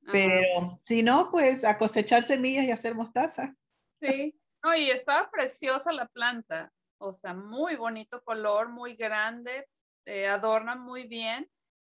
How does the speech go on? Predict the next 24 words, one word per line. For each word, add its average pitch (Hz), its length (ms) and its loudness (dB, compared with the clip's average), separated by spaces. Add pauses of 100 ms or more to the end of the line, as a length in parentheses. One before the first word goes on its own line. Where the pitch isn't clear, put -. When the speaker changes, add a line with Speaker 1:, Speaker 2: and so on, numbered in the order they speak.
(360)
Speaker 1:
Y 277 100 -6
luego 277 280 2
la 330 160 2
pasé 320 260 0
por 311 200 0
el 311 200 0
comal, 277 580 0 (460)
muy 285 240 2
poquito, 320 480 -4 (1120)
y 254 260 -4
ya 294 420 2 (520)
quedó 254 220 -2
perfecta 277 640 -4
para 240 260 -4
comer. 240 240 -2 (560)
<laughs> 294 60 -12
Speaker 2:
Perfecto, 180 720 0
perfecto. 175 680 -4
Speaker 1:
Pero 262 240 -4
cruda, 285 540 0
no. 220 340 -8 (240)
Speaker 2:
No, 165 300 2
no. 160 360 -2
<laughs> - 260 -2